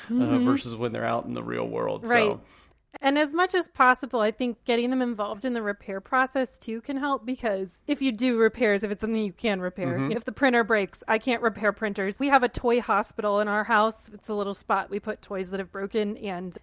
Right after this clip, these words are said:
Speaker 2: then we s-, super glue them back together normally, or, like,
Speaker 1: Yep.
Speaker 2: plastic cement or something like that. But just learning the process of, here's what it takes to bring your toy back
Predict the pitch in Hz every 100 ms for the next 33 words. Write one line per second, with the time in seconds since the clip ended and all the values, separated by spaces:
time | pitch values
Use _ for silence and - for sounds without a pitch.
0 | 214 240 220 214 233 226 - - - 262
1 | 214 196 214 202 202 - 196 190 208 185
2 | 202 208 208 220 214 233 240 226 202 190
3 | 156 - 196 - 214 - 226 220 214 226
4 | - 220 226 226 233 277 294 - 262 269
5 | 233 240 254 247 220 - - 220 226 196
6 | - 226 190 - - - 254 262 277 302
7 | 294 - 233 196 - - - - _ _
8 | _ - 233 196 233 226 226 220 - -
9 | 208 196 175 220 196 185 -